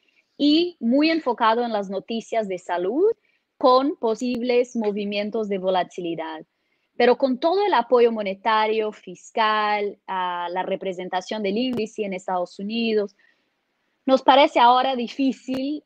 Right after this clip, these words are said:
tener otra caída de treinta por ciento, ¿no? Si tenemos volatilidad, sería más una corrección normal, lo que consideramos una caída de diez, quince por ciento.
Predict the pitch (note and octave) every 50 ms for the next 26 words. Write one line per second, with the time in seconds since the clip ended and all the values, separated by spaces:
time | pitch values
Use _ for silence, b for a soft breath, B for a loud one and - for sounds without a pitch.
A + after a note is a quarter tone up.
0 | _ _ - - A3 G#3 G#3 G#3 - A3+ A3+ A#3+ B3+ B3+ - C#4 A#3+ A3+ - -
1 | G3+ G3+ G#3+ G#3 A3 G#3 F#3 E3+ - - G#3+ G#3+ G#3+ G#3 G#3 G3 G3 G3 F3+ -
2 | - D#3+ - - - E3+ D#3 - - _ _ - E3+ F3+ G3+ A#3 A#3 - G#3+ -
3 | - G#3+ A3 A#3 A#3 B3 G3 F#3+ F#3+ G#3 G#3 G3 F#3+ F#3+ - - G3+ F3+ F#3 F#3
4 | G3 A3 A3+ A#3 A#3 A#3+ A#3 - - - G#3+ F#3+ G3 G3+ G3+ G3 F#3+ F3+ F#3 G3
5 | - - G3+ F#3 F3+ F3 _ - F#3 F3 F3+ F3 - - - - G#3 F#3+ G3 F#3+
6 | F3+ E3+ E3+ F3 E3+ F#3 F#3+ G3 F#3+ F#3 F#3 F#3+ G3 _ _ _ _ _ _ _
7 | - - F3+ F3 - F#3+ F3+ - F#3 F#3 F3 - F#3 F3+ F#3+ F#3+ F#3 F#3 F#3 F#3+
8 | - F#3+ F3+ E3 E3 - F3 E3+ F3 F3 F3+ E3+ D#3+ E3 D#3 E3 D#3+ D#3+ E3 E3+
9 | E3+ E3 D#3+ D#3 _ _ - F3 E3+ D#3 E3 - - D#3 C#3+ - - - - -
10 | D#3+ -